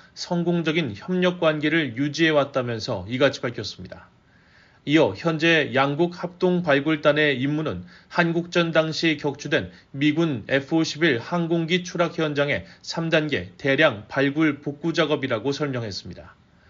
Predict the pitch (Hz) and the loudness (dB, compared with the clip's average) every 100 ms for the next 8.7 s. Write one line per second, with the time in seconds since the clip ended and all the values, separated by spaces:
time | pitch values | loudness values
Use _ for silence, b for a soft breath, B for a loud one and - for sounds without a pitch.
0 | b b b - 151 147 143 127 92 b | b b b 0 4 4 2 -2 -4 b
1 | b 135 139 160 139 135 151 165 107 95 | b 0 4 6 4 0 0 0 -4 -8
2 | - 180 180 175 165 165 147 87 - b | -6 -4 0 0 0 -2 -2 -2 -6 b
3 | - - 170 170 180 175 156 156 165 135 | -6 0 2 2 0 2 2 2 0 2
4 | 143 139 151 113 - 135 131 156 - 143 | 0 2 -2 -4 -8 -6 -4 -4 -2 -2
5 | 139 131 98 - - 131 156 123 - 147 | 0 -2 -4 -10 -6 0 2 0 0 0
6 | 143 147 143 139 127 - 131 90 b b | 2 2 0 0 -4 -6 -6 -8 b b
7 | b - 151 151 147 151 117 - 156 156 | b 2 2 4 0 2 0 -2 0 0
8 | 156 151 123 147 143 113 | 2 -2 0 2 2 0